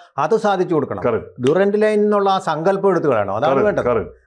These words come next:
Speaker 1: അതാണ് ശാശ്വത പരിഹാരം.
Speaker 2: അപ്പൊ അതിനൊരു, ഒരു പ-, ഈ പഷ്-, പഷ്തൂണിന്റെ ദേശീയതയെ സംബന്ധിച്ച വലിയ ഒരു വിഷയം
Speaker 1: ആ.
Speaker 2: ബാക്കിയായിരിക്കുകയാണ്. എന്താണ്,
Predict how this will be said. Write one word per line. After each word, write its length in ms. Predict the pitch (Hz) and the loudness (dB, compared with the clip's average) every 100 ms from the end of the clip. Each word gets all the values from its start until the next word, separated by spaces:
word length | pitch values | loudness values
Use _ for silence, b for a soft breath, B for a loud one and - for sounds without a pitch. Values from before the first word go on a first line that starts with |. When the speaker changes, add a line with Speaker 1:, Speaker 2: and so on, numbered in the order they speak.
| - | -4
Speaker 1:
അതാണ് 260 | 143 156 | -2 -2
ശാശ്വത 400 | 185 160 151 160 | -2 -4 0 0
പരിഹാരം. 380 | 139 101 90 82 | 0 -2 -6 -4
Speaker 2:
അപ്പൊ 140 | 120 151 | -2 0
അതിനൊരു, 320 | 135 180 190 | 2 2 4
ഒരു 380 | 208 190 180 123 | 4 2 0 -2
പ-, 80 | 135 | -2
ഈ 80 | 135 | 0
പഷ്-, 400 | 127 113 - - 110 | 0 -2 -6 -8 -4
പഷ്തൂണിന്റെ 540 | 101 - 156 156 160 | -4 -4 -4 -2 -2
ദേശീയതയെ 600 | 156 143 135 160 156 160 | -2 -2 -4 -4 -4 -4
സംബന്ധിച്ച 460 | 156 147 147 139 151 | -6 -6 -6 -6 -6
വലിയ 360 | 135 123 135 | -4 -2 -2
ഒരു 260 | 139 - 127 | -2 -4 -8
വിഷയം 440 | 123 - 127 131 - _ | -8 -4 -4 -4 -10 _
Speaker 1:
ആ. 120 | 120 95 | -14 -4
Speaker 2:
ബാക്കിയായിരിക്കുകയാണ്. 800 | 104 113 - 139 123 113 113 87 | -2 -2 -2 -2 0 -2 -4 -4
എന്താണ്, 360 | 92 107 110 | -2 0 0